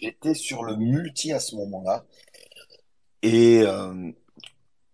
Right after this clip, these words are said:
je crois que c'est Lise Mousset ou je sais plus qui, qui frappe. Le ballon touche un poteau, longe la ligne, touche le deuxième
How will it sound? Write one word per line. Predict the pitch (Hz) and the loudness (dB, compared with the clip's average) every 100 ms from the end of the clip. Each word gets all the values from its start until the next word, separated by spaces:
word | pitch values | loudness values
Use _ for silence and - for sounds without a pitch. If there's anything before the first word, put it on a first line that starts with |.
| - | -16
je | - | -12
crois | - 139 | -8 -8
que | - | -8
c'est | 85 | -12
Lise | 95 127 | -12 -12
Mousset | 113 104 - 135 | -12 -12 -10 -10
ou | 101 | -8
je | 101 | -8
sais | - 98 | -8 -8
plus | - - | -14 -16
qui, | - | -16
qui | - 220 | -12 -12
frappe. | - - 151 - - - _ _ _ _ _ _ _ | -8 -4 -2 -4 -12 -20 _ _ _ _ _ _ _
Le | 95 110 117 | -4 2 4
ballon | 123 147 131 | 4 4 2
touche | - 170 156 - - - | -4 -6 -2 0 0 2
un | 147 | 0
poteau, | 151 156 - 110 87 _ - | 0 -6 -2 -4 -4 _ -4
longe | 113 147 139 | 0 0 2
la | 147 | 2
ligne, | 127 - | 0 -4
touche | 165 156 139 | -4 -4 -2
le | 131 | -2
deuxième | 143 123 143 156 | -2 2 2 2